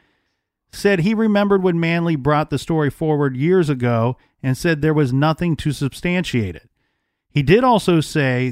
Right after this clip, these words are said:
that the O S B I never denied the fact that more than one person could have been involved. Harold Berry, who was the first trooper on the scene at Camp Scott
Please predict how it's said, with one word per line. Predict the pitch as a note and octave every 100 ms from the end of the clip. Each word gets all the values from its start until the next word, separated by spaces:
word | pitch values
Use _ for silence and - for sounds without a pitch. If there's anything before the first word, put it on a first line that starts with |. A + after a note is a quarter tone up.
| A2+
that | C3+
the | C3+ D3
O | D#3+
S | F#3 -
B | F3 D#3
I | D#3+ D#3 C#3+
never | A#2+ D3 F3 F3+
denied | E3+ D#3 C#3+ D3
the | C#3+
fact | - C#3 B2+ -
that | C3
more | C3+ C3 C3 B2+
than | B2 A#2+
one | B2+ A#2+
person | - C3+ - A#2+
could | - G#3+ F#3+
have | C#3+ A#2+
been | B2+ A#2
involved. | A2 B2 D#3+ A#2+ - - - _ _ _ _ _ _ _ _
Harold | E3 G3 F3+ C3+
Berry, | D#3+ G#3 F3 G2 F#2+ _ _ _ _ _ -
who | F3+
was | E3
the | D3
first | - G3 E3+ -
trooper | - F#3+ F3 E3
on | D3 C3+
the |
scene | A#2+ - F#3+ F#3+ D3+
at | A#2+
Camp | - D3+ C3
Scott | - - F3 C#3+ A#2